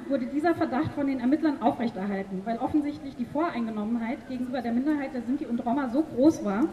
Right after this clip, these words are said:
dass diese innerhalb der Polizei und Justiz schwerer wogen als die immer offensichtlicher werdenden Widersprüche und Unvereinbarkeiten, die durch die Ermittlungen zutage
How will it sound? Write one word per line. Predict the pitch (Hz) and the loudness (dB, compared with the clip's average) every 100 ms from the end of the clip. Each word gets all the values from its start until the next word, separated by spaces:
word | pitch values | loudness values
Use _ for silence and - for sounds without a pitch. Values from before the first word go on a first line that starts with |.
| - - - - - | -4 -16 -18 -10 -2
dass | 254 - | -2 0
diese | 294 320 330 311 | 2 2 2 0
innerhalb | 294 302 285 285 | 0 2 2 0
der | 269 | -2
Polizei | 254 247 240 240 - - 233 294 262 | -2 -2 0 -2 -2 -2 2 2 0
und | 254 | -2
Justiz | 240 - 311 - | -2 2 0 0
schwerer | - 226 277 330 | -4 0 6 6
wogen | 294 285 285 285 - - - - | 6 4 4 0 -4 -18 -14 -10
als | 233 - | -10 -8
die | 254 - | -8 -2
immer | 330 277 | 0 0
offensichtlicher | 285 269 285 - 285 262 | 0 -2 -2 -4 -4 -2
werdenden | 240 254 247 233 | 0 2 0 0
Widersprüche | 240 269 269 - 262 269 | 0 0 0 -2 -4 -2
und | 254 233 | -2 2
Unvereinbarkeiten, | 302 - 240 196 202 202 196 196 196 196 190 - - - - - | 2 2 0 -2 0 -2 -4 -6 -6 -8 -8 -12 -16 -18 -16 -10
die | 247 | -2
durch | 277 285 | 0 0
die | |
Ermittlungen | 285 247 240 277 262 | 0 -2 0 -2 -2
zutage | 269 226 226 214 | -4 -2 -2 -2